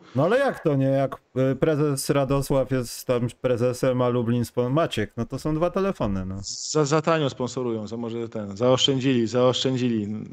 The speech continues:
Speaker 2: na sponsoringu. Powinno, powinno być, wiesz, y, wielkopolskie, to wtedy by, wtedy by starczyło <laughs> na dobre godziny,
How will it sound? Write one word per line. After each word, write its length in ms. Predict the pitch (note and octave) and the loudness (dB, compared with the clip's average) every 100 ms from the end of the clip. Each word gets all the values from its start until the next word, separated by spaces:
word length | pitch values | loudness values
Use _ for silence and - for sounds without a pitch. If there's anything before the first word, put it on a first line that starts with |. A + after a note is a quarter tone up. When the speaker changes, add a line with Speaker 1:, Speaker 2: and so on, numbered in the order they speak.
| A2 - | -14 -12
Speaker 2:
na 280 | G#2 G#2+ | -8 -6
sponsoringu. 600 | G#2+ - A#2 B2+ C3 B2 | -4 -2 2 6 6 4
Powinno, 400 | A2 B2+ B2+ C3 | 2 2 4 4
powinno 380 | B2+ C3+ C#3 C#3 | 4 2 2 2
być, 200 | C3 A#2+ | 2 2
wiesz, 360 | C3+ A#2 G2+ - | 4 4 2 -4
y, 240 | A#2+ A#2 | -4 -2
wielkopolskie, 800 | A2+ C3+ D3+ D3+ D#3+ C3+ - A2+ | 2 2 2 4 4 4 0 -4
to 80 | A#2 | -4
wtedy 300 | - B2 A#2+ | -6 -4 -2
by, 960 | A2+ A#2+ A#2+ A#2+ A#2+ A#2+ A#2+ A#2+ A#2+ A#2+ | -2 0 0 0 0 0 0 0 0 2
wtedy 260 | C3 C#3+ | 6 6
by 80 | D3 | 6
starczyło 480 | D3+ E3 D#3 F3+ D#3+ E3 | 6 4 4 4 6 4
<laughs> 260 | D3+ - - | 0 -2 -2
na 60 | D3+ | 0
dobre 280 | C#3+ D3 | 2 2
godziny, 120 | - | 4